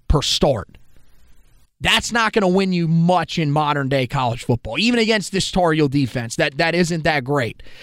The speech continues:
They, they can't run. They, they haven't run the ball that successfully as well. And as you mentioned, Kevin Harris was banged up early in the season, but even since he's come back, he's been rather quiet. Marshawn Lloyd's been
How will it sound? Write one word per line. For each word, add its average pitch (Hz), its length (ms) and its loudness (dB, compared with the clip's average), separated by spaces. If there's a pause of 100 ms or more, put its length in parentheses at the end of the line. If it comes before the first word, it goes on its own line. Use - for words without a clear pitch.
(300)
They, 160 300 0
they 165 160 2
can't 226 360 0
run. 196 280 2
They, 185 200 0
they 175 160 0
haven't 208 320 0
run 208 220 4
the 196 80 2
ball 156 360 4
that 143 180 -2
successfully 143 640 -2
as 147 100 -4
well. 170 200 2
And 214 80 2
as 233 160 0
you 233 80 0
mentioned, 202 340 0
Kevin 202 260 0
Harris 190 380 0
was 139 140 -4
banged 175 260 0
up 160 160 0
early 170 320 0
in 151 80 -2
the 135 80 -2
season, 160 480 0 (340)
but 156 120 0
even 226 200 0
since 202 300 -2
he's 190 180 -2
come 180 240 0
back, 160 400 -4 (480)
he's 190 280 0
been 196 180 2
rather 190 300 0
quiet. 175 580 2 (260)
Marshawn 131 540 0
Lloyd's 170 400 2
been 180 460 0